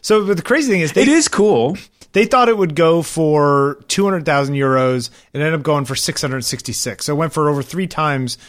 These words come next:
Speaker 1: what they imagined.
Speaker 2: Well, th-, see, I, I wanna know who, who is,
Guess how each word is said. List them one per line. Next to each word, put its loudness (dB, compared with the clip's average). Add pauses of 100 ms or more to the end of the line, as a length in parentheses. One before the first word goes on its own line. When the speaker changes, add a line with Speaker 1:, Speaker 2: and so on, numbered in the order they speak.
(140)
Speaker 1:
what -4
they 2
imagined. -4 (560)
Speaker 2:
Well, -2
th-, -4
see, -2 (140)
I, -10 (280)
I 2
wanna 4
know 2
who, 2
who 2
is, 2